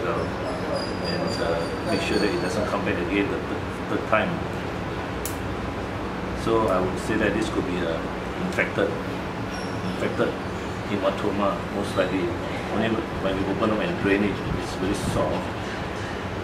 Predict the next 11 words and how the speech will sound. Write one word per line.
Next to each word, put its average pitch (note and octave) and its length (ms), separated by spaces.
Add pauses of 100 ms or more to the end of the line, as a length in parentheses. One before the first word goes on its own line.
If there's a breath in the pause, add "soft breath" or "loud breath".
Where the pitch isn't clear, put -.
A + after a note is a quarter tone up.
and, F#2 220
uh, F#2 100
there G2 160
might F#2 160
be F#2 160
some A2 160 (140)
bleeding G#2+ 320 (260)
blood G#2+ 160
vessels F#2+ 400
as - 240
well. F#2 160